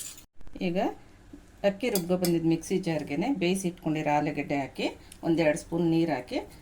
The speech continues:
ಆಲೂಗಡ್ಡೆನೂ ನುಣ್ಣಗೆ ರುಬ್ಕೊ ಬಂದ್ಬಿಡೋಣ. ನೋಡಿ, ಒಂದು ಎರಡು ಸ್ಪೂನ್ ನೀರು ಹಾಕಿ ಬೆಂದಿರೋ ಆಲೂಗಡ್ಡೆನ ನುಣ್ಣಗೆ ರುಬ್ಕೊ ಬಂದಿದ್ದೀನಿ. ಇದನ್ನು ಈ ರುಬ್ಬಿಟ್ಕೊಂಡಿರೋ ಅಕ್ಕಿ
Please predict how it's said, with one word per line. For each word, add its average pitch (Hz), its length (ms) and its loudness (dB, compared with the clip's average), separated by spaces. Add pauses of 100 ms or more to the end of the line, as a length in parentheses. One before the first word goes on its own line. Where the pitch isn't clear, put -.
(220)
ಆಲೂಗಡ್ಡೆನೂ 170 520 0 (120)
ನುಣ್ಣಗೆ 156 360 4
ರುಬ್ಕೊ 139 300 -4
ಬಂದ್ಬಿಡೋಣ. 127 440 -6 (4000)
ನೋಡಿ, 175 220 -2 (160)
ಒಂದು 170 200 2
ಎರಡು 156 180 -2
ಸ್ಪೂನ್ 170 280 0
ನೀರು 165 220 2
ಹಾಕಿ 185 200 -8 (120)
ಬೆಂದಿರೋ 165 460 -2
ಆಲೂಗಡ್ಡೆನ 156 560 -2
ನುಣ್ಣಗೆ 165 320 0
ರುಬ್ಕೊ 151 300 -4
ಬಂದಿದ್ದೀನಿ. 143 440 0 (480)
ಇದನ್ನು 180 300 2 (1000)
ಈ 185 120 4
ರುಬ್ಬಿಟ್ಕೊಂಡಿರೋ 165 680 0 (100)
ಅಕ್ಕಿ 165 200 -4